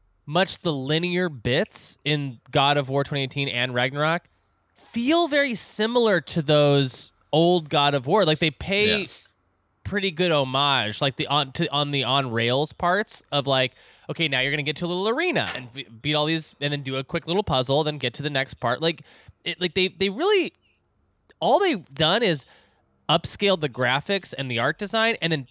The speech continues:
Speaker 1: snap the camera to the back of Kratos. But other than that, it, it plays a lot like those old games, which I kind of really admire. But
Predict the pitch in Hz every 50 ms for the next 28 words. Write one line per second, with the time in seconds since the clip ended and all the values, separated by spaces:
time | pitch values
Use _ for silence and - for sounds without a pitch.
0 | _ _ - - - - 175 175 175 180 - - 127 - - - 156 156 165 156
1 | 135 117 110 98 107 - 120 113 117 113 - 98 - - - 120 120 107 101 80
2 | - - - - - - 156 190 196 170 170 139 135 160 190 214 196 165 - _
3 | _ _ - 156 156 151 - _ _ - - - 160 - - 175 180 - - -
4 | - 220 240 269 302 320 302 220 190 143 123 113 104 101 - - 107 104 101 -
5 | - 98 92 - - 104 98 - _ - 101 90 92 - 131 151 143 - - 170
6 | 160 151 120 117 117 120 117 113 110 101 95 - - 113 107 98 107 104 98 90
7 | 87 87 85 - - - - 160 151 139